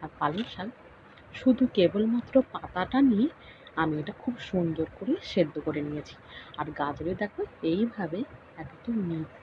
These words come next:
নিংড়ে নিয়ে রসটা নিয়ে নিয়েছি। আর এটা কিন্তু পুরো শুকনো, তবে এটা কিন্তু ফেলে দেবে না, এটাকে যে কোনো তরকারির মধ্যে বা যে কোনো সবজির মধ্যে দিলে অনায়াসে কিন্তু খাওয়া হয়ে যায়।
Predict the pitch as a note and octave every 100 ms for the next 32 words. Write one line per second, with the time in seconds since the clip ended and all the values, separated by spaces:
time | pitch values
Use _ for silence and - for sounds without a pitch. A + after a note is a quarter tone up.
0 | F3+ F3 F#3 G3 G#3+ D#4 A#3 A3+ - -
1 | - - E3+ D#3 C#3+ - D3+ D3+ D3+ C#3+
2 | - - D3+ D3+ F#3+ - E4+ - - -
3 | - D#3+ D#3 D3+ E3+ F3 E3+ E3 F#3 -
4 | C4+ G4 - F3+ E3 F#3 - A3 B3 G3
5 | E3+ D#3 D3+ - - - - F3 E3+ D#3
6 | - E4 G3 F3+ - B3+ G4+ G3 D#3 -
7 | E3 F3 B3 - A#3 C#4+ - A3 - B3+
8 | - F#3+ - D#3+ G3 A3+ C4 D#4+ E4+ -
9 | - - - D#3+ D3 D3 C#3+ - A#3 B3+
10 | - - D3 C#3+ C#3+ C#3+ D3